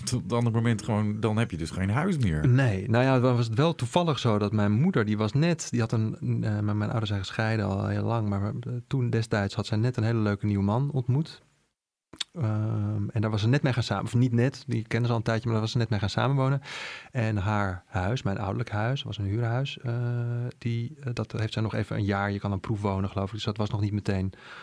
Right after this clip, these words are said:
Speaker 2: opgezegd. Dus ik kon nog even in dat huis. Ehm, dus daar heb ik toen nog een paar maanden kunnen zitten. Maar dat hield wel op en ik mocht daar niet mee inschrijven of zo. Dus toen
Speaker 1: Hmm.
Speaker 2: dat klaar was, toen werd ik dakloos.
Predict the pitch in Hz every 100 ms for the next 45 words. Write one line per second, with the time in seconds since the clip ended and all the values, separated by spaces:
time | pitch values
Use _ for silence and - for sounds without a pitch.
0 | - - 139 110 95 92 - - 107 139
1 | 131 135 120 117 120 113 98 101 95 -
2 | - - - _ _ _ - _ _ _
3 | - - - - - - _ - 113 107
4 | 104 101 98 101 101 - 110 117 123 117
5 | 117 107 - 110 113 110 107 104 101 90
6 | 113 104 95 - _ - 107 120 131 131
7 | 113 131 131 - - 113 107 110 110 107
8 | 117 127 - 110 135 - 107 98 113 -
9 | 107 113 113 117 110 107 - - - 139
10 | 156 156 147 - 151 139 101 95 95 104
11 | 131